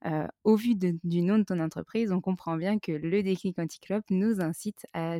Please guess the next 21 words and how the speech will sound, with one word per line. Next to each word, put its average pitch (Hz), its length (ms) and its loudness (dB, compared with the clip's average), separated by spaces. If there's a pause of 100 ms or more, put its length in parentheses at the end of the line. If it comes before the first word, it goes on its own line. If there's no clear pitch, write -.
(260)
à, - 400 -10
à 170 140 -6
accompagner 214 560 0
les 175 100 -2
personnes 185 420 -6
finalement 165 420 -6 (400)
à 185 280 -2
ne 160 140 -2
plus, 180 380 -4
euh, 156 140 0 (220)
ne... 151 140 -2 (160)
arrêter 180 340 -4
de 226 60 -2
fumer 156 320 -2
finalement 170 400 -4
ou 156 100 0
arrêter 165 320 -6
tout - 100 -10
simplement 165 360 -6
une 160 180 0
addiction. 160 420 -6